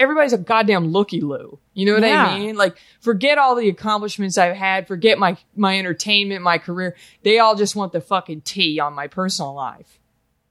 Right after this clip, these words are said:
Speaker 2: That's what
Speaker 1: Which
Speaker 2: I'm saying.
Speaker 1: I think there needs to be an app where everyone updates it a-, according to your marital and relationship status and just be like, "We're broken up or we're together." 'Cause half the time I go to people's Instagrams, I'm just like, "Is their boyfriend still there? Is he, are they still together?"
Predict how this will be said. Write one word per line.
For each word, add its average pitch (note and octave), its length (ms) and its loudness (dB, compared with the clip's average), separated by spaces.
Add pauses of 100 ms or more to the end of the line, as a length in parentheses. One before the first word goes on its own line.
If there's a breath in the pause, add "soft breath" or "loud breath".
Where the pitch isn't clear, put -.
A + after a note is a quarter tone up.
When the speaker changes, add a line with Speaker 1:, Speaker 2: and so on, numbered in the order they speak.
(480)
Speaker 2:
That's C4 300 2
what C#4 100 2
Speaker 1:
Which B3+ 160 4
Speaker 2:
I'm - 40 -10
saying. C4 520 -2
Speaker 1:
I D4+ 140 0
think D5 220 -2
there F#4+ 120 0
needs D4 220 0
to B3+ 120 0
be A3 180 2
an E3 180 0
app F3 480 2 (240 soft breath)
where G3+ 300 2
everyone G3+ 420 0 (100)
updates F#3 540 0
it A#3 220 -4
a-, F3 320 2
according G3 400 0
to G3 80 -4
your E3+ 180 -4
marital F3 580 0
and D#3+ 140 -4
relationship E3+ 440 -2
status E3+ 680 0 (200 loud breath)
and G3 100 2
just F#3+ 160 -4
be A3+ 80 -4
like, F#3+ 240 2
"We're G#3 320 2
broken G#3 320 0
up G3 120 2
or G3 80 0
we're F3+ 160 -4
together." F3 360 4
'Cause F3+ 160 -6
half C4 220 2
the C#4 80 0
time G3 240 0
I F3+ 100 6
go F#3 180 4
to F#3+ 60 -2
people's E3+ 300 -2
Instagrams, G#3 520 -2
I'm F3+ 120 2
just F#3 140 2
like, E3 160 0
"Is - 160 -2
their D#3+ 120 0
boyfriend D#3+ 460 -2
still E3 200 2
there? D#3+ 240 -4
Is D#3+ 140 -2
he, F3 120 -2
are E3 120 2
they E3 100 -4
still E3 220 2
together?" D#3+ 400 0